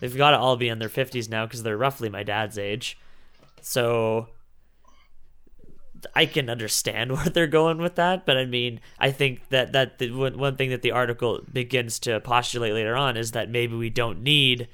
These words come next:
a defining band, and that's definitely true. They've been Canada's defining band for so long, but that's not necessarily something that, that even works anymore. 'Cause, I mean, I'm not white.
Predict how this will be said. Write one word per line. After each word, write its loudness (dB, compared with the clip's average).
a 2
defining 0
band, 0
and 0
that's 0
definitely -4
true. 0
They've 2
been 4
Canada's -4
defining 0
band -2
for -4
so 0
long, -2
but -4
that's -4
not -2
necessarily -2
something -6
that, -12
that -2
even -4
works 0
anymore. -6
'Cause, -6
I 2
mean, 2
I'm 0
not 2
white. 0